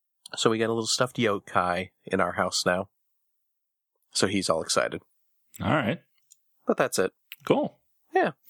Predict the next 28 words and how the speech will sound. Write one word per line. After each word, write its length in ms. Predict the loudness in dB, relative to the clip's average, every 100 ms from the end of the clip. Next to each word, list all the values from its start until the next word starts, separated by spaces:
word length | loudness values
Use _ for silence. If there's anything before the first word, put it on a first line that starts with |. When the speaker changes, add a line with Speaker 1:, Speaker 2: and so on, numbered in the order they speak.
| -18 -16 -16 -16 -18 -20 -20 -20 _ -2
Speaker 2:
Uh, 300 | 0 2 0
yeah, 240 | 0 0
so 240 | 0 0 2
hopefully 600 | 0 0 0 2 0 0
Fun 260 | 0 0
Pub 280 | 0 0 0
sends 320 | 0 0 0 0
out, 360 | 0 -2 -2
uh, 340 | 0 0 0 -2
those 500 | 0 0 0 -2 -4 -4
toys. 600 | 0 0 0 -2 -4 -4 -8 -20 _ _
Speaker 1:
<laughs> 100 | 0 2 2 0 -2 -6 -10 -20 -20 _
Yeah. 340 | -2 0 0 -4 _ -4
Speaker 2:
I 60 | -2
have 200 | 0 0
not 240 | -2 0
gotten 300 | -2 0 0
any 340 | 0 0 -2
shipping 560 | -2 -4 0 -2 -2 -8 -2
confirmation. 680 | -2 0 -2 -2 -2 -4 -6 -10 -4
Speaker 1:
No, 340 | 0 0 0
neither 300 | 0 0 0
have 140 | 0
I. 260 | 0 0 -2 -8 _ _ _ _ _ _ -20 _ 0
They're, 300 | 0 2 0
uh, 340 | 0 0 -2
they're 180 | -2 -2
not 260 | 0 -2